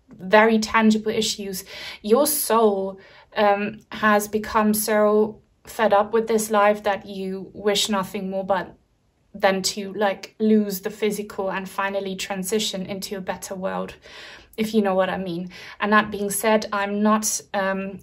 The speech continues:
a health professional like a psychologist or a psychiatrist or a doctor. I'm a medium. I only give spiritual advice. If you're struggling, please go seek professional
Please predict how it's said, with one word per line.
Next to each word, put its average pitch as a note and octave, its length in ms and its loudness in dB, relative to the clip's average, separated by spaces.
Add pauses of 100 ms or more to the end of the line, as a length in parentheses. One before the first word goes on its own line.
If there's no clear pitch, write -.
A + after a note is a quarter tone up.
a G#3 40 -8
health A#3 420 -2
professional G#3+ 720 -2
like G3+ 200 -2
a G#3+ 60 -6
psychologist G#3+ 1120 0
or F#3+ 340 -4
a G#3 80 -4
psychiatrist G#3+ 1080 -2
or F#3+ 200 -2
a F#3+ 40 -2
doctor. A3 580 -4
I'm G#3 280 -4
a G3+ 40 -6
medium. G#3+ 540 0
I F#3+ 220 -4
only A#3 260 -2
give G#3+ 180 -2
spiritual G#3+ 520 -2
advice. F3+ 500 -8 (380)
If A3 160 2
you're G#3+ 80 2
struggling, A3 680 2
please G#3+ 300 -2
go F#3+ 240 -2
seek F#3 400 -8
professional F#3+ 800 -6